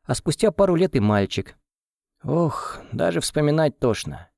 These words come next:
Лицо Зои Митрофановны пошло красными пятнами, глаза заблестели от влаги и стали похожи на камни в ручье.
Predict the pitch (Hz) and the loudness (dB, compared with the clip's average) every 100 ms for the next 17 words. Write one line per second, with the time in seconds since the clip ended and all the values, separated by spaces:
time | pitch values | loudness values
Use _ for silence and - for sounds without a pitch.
0 | _ _ _ _ _ _ _ _ _ _ | _ _ _ _ _ _ _ _ _ _
1 | 104 101 - 117 104 120 110 - 101 - | -2 0 2 2 4 4 4 2 0 2
2 | 139 147 131 135 127 - 135 117 127 - | 4 4 2 2 0 2 0 4 2 4
3 | 120 113 - 139 123 - 87 90 101 113 | 2 2 2 0 0 -2 -2 0 2 2
4 | 104 104 101 110 104 92 104 139 139 143 | 0 0 0 2 0 0 2 2 2 0
5 | 143 - 113 - 95 - 123 120 107 - | 0 -2 -2 0 -4 0 0 2 2 0
6 | 107 101 95 95 95 - 85 76 | 0 2 2 0 -2 -2 -4 -4